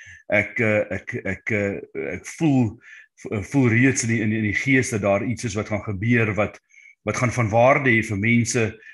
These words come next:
wat 'n boodskap ontvang van 'n vriend of, eh, of iemand wat vir jou omgee. En, eh, ek hoop julle ontvang hierdie woord, eh, in dieselfde gees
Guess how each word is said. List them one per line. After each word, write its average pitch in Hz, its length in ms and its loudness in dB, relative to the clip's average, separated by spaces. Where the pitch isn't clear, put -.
wat 104 280 -2
'n 110 120 -4
boodskap 127 380 0
ontvang 123 460 0
van 113 160 -2
'n 104 60 -2
vriend 123 560 0
of, 98 260 -8
eh, 92 380 -4
of 87 240 -12
iemand 120 280 -2
wat 110 100 -2
vir 113 160 -4
jou - 40 -4
omgee. 104 500 -2
En, 107 300 -4
eh, 98 260 -2
ek 104 160 -10
hoop 117 200 -2
julle 113 160 0
ontvang 110 380 -2
hierdie 104 240 -4
woord, 107 500 -4
eh, 101 220 -8
in 101 80 -2
dieselfde 110 360 -2
gees - 680 -2